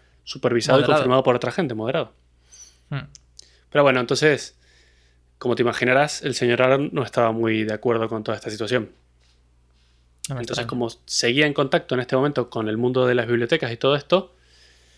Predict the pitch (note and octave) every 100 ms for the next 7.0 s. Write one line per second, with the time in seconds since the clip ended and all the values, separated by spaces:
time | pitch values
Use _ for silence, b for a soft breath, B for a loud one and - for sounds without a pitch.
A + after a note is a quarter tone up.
0 | b b - C#3 F3+ E3 B2+ - C#3+ C3+
1 | C#3+ D3 D#3+ F3 A2+ - D3+ A#2+ C#3+ A3+
2 | G#3+ F#3+ F3 C#3+ D#3 F#3 D#3+ E3 - -
3 | B2 C3 C#3 D#3 D#3+ D#3 F3+ _ _ _
4 | _ _ _ _ _ _ _ _ _ _
5 | _ _ _ - B2+ A#2+ A#2 A2+ A2 A#2
6 | - B2 B2+ C3 B2 C#3+ B2+ D#3+ F#3+